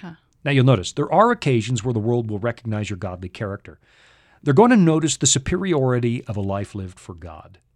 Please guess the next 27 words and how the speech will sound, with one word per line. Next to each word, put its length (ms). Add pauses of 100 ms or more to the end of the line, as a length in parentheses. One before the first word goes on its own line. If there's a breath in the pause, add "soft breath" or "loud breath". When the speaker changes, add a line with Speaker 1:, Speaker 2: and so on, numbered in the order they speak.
(220)
Speaker 2:
And 100
they 60
might 180
try 160
to 80
offer 260
you 100
rewards, 460
but 160
the 60
<laughs> 80
rewards 300
are 60
kinda 220
pointless, 440
right? 180 (200 loud breath)
Speaker 1:
Yeah. 180
Speaker 2:
Because 340
verse 320
thirty, 300 (120)
why 160
is 80
it 100
pointless? 400 (300)
That 320
very 360
night 360